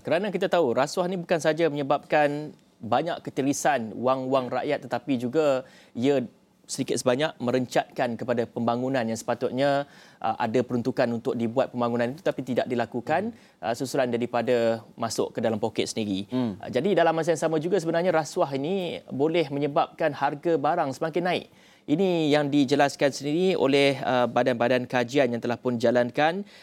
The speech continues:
Speaker 1: iaitu Institut Demokrasi dan Hal Ehwal Ekonomi Ideas, uh,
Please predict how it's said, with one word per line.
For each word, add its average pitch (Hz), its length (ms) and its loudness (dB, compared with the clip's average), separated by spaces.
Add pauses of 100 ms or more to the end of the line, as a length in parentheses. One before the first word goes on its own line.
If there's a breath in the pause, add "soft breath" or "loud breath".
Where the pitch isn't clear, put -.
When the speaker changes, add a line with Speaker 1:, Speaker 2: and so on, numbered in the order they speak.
(140 loud breath)
Speaker 1:
iaitu 123 400 4
Institut 131 480 2
Demokrasi 123 800 0
dan 120 320 2
Hal 135 320 0
Ehwal 123 240 0
Ekonomi 131 400 0
Ideas, 139 640 2 (320 loud breath)
uh, 127 480 4